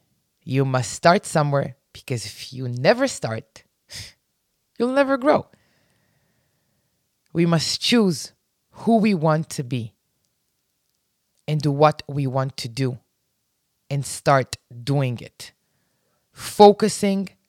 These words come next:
on that one thing only and mastering it. We're only one person, and we can't know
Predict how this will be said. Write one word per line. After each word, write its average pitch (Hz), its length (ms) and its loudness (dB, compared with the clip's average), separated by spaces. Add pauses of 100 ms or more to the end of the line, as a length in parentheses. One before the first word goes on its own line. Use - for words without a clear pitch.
(440)
on 127 280 -2
that 117 320 -2
one 143 560 2 (460)
thing 135 280 0 (280)
only 160 540 0 (140)
and 139 400 0
mastering 139 680 2
it. - 320 -16 (1500)
We're 151 300 6
only 254 340 10
one 151 240 6
person, - 540 0 (320)
and 139 160 2
we 135 180 2
can't 262 560 2
know 143 240 6